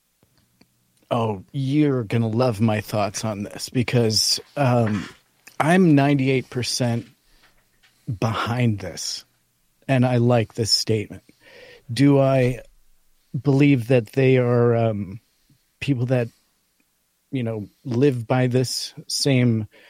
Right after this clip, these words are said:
regiment? No, not necessarily. I do like that you pointed out the whole public relations aspect.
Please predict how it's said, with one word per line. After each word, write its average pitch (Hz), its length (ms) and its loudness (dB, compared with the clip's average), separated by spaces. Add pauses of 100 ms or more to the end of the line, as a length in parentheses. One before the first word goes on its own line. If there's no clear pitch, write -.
(280)
regiment? 131 640 0 (480)
No, 117 480 0
not 113 160 -4
necessarily. 135 880 0
I 110 120 -2
do 117 300 -2
like 117 200 0
that 110 80 -4
you 113 100 0
pointed 117 320 -2
out 113 180 -6
the 110 140 -6
whole 113 160 -2
public 113 540 -4
relations 113 580 -2
aspect. 120 640 -4